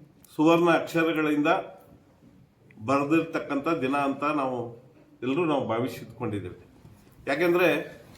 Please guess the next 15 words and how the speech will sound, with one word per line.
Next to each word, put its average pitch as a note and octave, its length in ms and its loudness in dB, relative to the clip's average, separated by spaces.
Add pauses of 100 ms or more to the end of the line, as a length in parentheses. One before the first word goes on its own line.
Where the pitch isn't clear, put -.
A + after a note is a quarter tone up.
(200)
ಚರಿತ್ರೆಯ F3+ 600 4
ಪುಟವನ್ನ E3+ 640 4
ಸೇರ್ತಕ್ಕಂಥ D3+ 680 -2
ದಿನ C3+ 280 -2
ಇವತ್ತು. B2+ 400 -2 (1040)
ಕಾರಣ F#3+ 300 10
ಏನು F#3 320 2
ಅಂತ F#3 160 0
ನಿಮಗೆಲ್ಲ F3 480 2
ಗೊತ್ತಿರ್ತಕ್ಕಂಥ D#3+ 760 -2
ಸಂಗತಿ. D#3 680 -4 (1500)
ನಮ್ಮ, E3+ 200 6 (1600)
ನಮ್ಮೆಲ್ಲರ F#3+ 540 4
ನೆಚ್ಚಿನ F3+ 320 0 (920)
ನಾಯಕರು, D#3+ 640 0